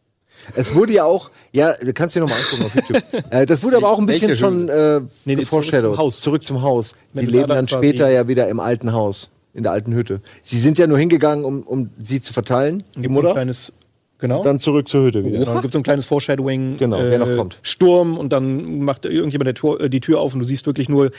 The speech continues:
Speaker 2: jemanden im Anschnitt und du siehst halt, er trägt diesen Hammer, der so von Blitzen umzuckt ist. Das ist so das
Speaker 1: Wa-, wo auch die Frage ist, ob Thor halt einer der Bösen dann ist oder nicht. Inwiefern sie die Mythologie annehmen, die schon existiert, oder ob sie die Namen einfach nur,
Speaker 3: Ist übrigens
Speaker 1: äh, wie so
Speaker 3: prädestiniert, dieses Spiel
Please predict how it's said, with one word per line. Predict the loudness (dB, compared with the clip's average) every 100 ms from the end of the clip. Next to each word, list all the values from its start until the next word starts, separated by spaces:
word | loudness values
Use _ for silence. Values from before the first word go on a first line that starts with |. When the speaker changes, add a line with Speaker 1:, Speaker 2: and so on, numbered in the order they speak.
| -20
Speaker 2:
jemanden | -2 0 2 0
im |
Anschnitt | -4 -2 -2 -2
und | -2
du |
siehst | -4 -4 -2
halt, | -4
er | -4
trägt | -6 -8
diesen | -6 -4
Hammer, | -2 -2
der | 0 -2
so | -4
von | -6 -4
Blitzen | -4 -4 -8
umzuckt | -8 -8 -12
ist. | -12 -16 _ -20 -20 -18
Das | -10 -8 -8 -10
ist | -10
so | -8 -8
das | -8 -10 -10 -14 _ _ _ -8
Speaker 1:
Wa-, | -6 -2
wo | 2 2
auch |
die | 2
Frage | -2 0 2
ist, | 2
ob | 0
Thor | 2 2 2 -2
halt | 0 2
einer | 2
der | 2 2
Bösen | 4 2 4
dann | 0 0
ist | -2 -4 -2
oder | 0 2
nicht. | 0 -4 -14 -2
Inwiefern | 0 0 0 -2
sie | 0
die | 0
Mythologie | 0 0 -2 2 0
annehmen, | 0 0 0 0
die | -2
schon | -2 -2 -2
existiert, | -2 -4 -4 -12 2 4 4
oder | 0 0
ob | -2
sie | -2
die | 0
Namen | 2 2 0
einfach | -2 -2 0
nur, | 2 2 -2 -18 _
Speaker 3:
Ist |
übrigens | -4 0 0
Speaker 1:
äh, | 2
wie | 2
so |
Speaker 3:
prädestiniert, | 4 2 2 0
dieses | 0 -2
Spiel | -2 -4 _ -2 2 4 2 -2